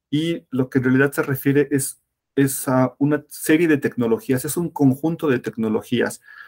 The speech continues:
Como mencionamos al principio, el, en un, los datos se han ido recopilando, ah, cada vez generando más. El volumen de información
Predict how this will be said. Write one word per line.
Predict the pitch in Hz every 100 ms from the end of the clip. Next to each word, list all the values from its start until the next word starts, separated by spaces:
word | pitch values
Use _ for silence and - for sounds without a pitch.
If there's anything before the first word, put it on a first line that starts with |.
| - - _ -
Como | 143 143 143
mencionamos | 143 143 151 151 170 151
al | 143
principio, | 143 131 202 175
el, | 143 -
en | 131 131
un, | 135 131
los | 131 131
datos | 147 180 -
se |
han | 143
ido | 143 143
recopilando, | 139 - - 127 131 131 131 165 - _ - _ _ _
ah, | 120 117 117 117 113 - _
cada | 131 127
vez | 127 127 -
generando | - 127 117 113 117 117
más. | 123 147 156
El | 143
volumen | 131 131 147 147
de |
información | 123 110 120 123 120 131 135